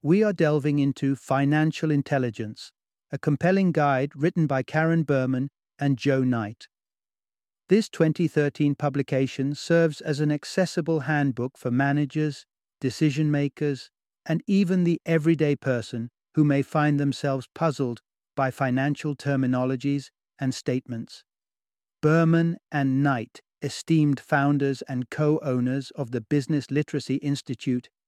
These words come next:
bring their wealth of experience to the pages of this book. Their institute has become a beacon for financial literacy, providing training to numerous businesses globally, including many Fortune one hundred companies.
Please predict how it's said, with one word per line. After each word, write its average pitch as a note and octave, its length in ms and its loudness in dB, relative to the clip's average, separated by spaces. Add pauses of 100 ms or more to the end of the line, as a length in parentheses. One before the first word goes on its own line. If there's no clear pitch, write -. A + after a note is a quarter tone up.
(300)
bring E3 280 4
their C#3+ 200 2
wealth C#3+ 360 0
of B2+ 100 -4
experience B2+ 800 -2
to - 100 -6
the C#3+ 140 -4
pages A#2 480 -4
of A#2 160 -6
this B2 160 -2
book. - 380 -8 (720)
Their C#3 160 0 (100)
institute E3+ 600 -2
has C3 160 -6
become C#3 340 -2
a C3 60 0
beacon C#3 480 0
for C3 140 -6
financial C3+ 560 0
literacy, B2+ 720 -4 (500)
providing D3+ 460 2
training D#3 500 2
to B2+ 140 -4
numerous D3 520 2
businesses C3+ 640 -2
globally, C#3+ 540 0 (420)
including E3 720 2
many E3 380 4
Fortune D3+ 500 0
one D3 160 2
hundred C#3+ 320 0
companies. C#3 560 -2